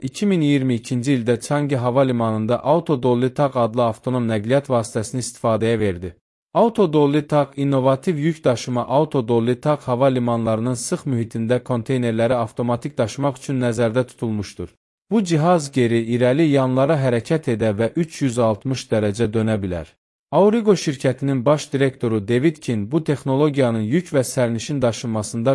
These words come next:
qlobal dəyişikliklərə səbəb olacağına inanır. Keyne həmçinin avtomobil hissələri istehsalı sahəsində otuz ildən çox təcrübəyə sahibdir və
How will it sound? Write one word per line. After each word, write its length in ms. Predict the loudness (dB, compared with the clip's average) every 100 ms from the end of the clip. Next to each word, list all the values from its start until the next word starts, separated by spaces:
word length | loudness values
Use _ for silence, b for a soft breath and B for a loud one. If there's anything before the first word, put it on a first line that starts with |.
| 0
qlobal 380 | 0 2 2 2
dəyişikliklərə 720 | 0 -2 -6 -12 -4 -2 -2
səbəb 380 | -2 0 0 2
olacağına 540 | 0 0 0 -2 -2
inanır. 440 | -2 -2 -4 -6 -12 _ _ _ -4
Keyne 320 | 0 2 2 2
həmçinin 440 | 0 0 -2 0
avtomobil 540 | 0 0 0 2 2 0
hissələri 460 | -2 0 2 0 -2
istehsalı 480 | -2 -4 -2 -2 -2
sahəsində 640 | 0 0 0 -4 -2 -2 0 -2
otuz 260 | -2 0
ildən 360 | 0 2 0 0
çox 220 | -2 -2 -2
təcrübəyə 480 | -2 -2 0 0 0
sahibdir 600 | 0 0 0 -2 -2
və 80 | -2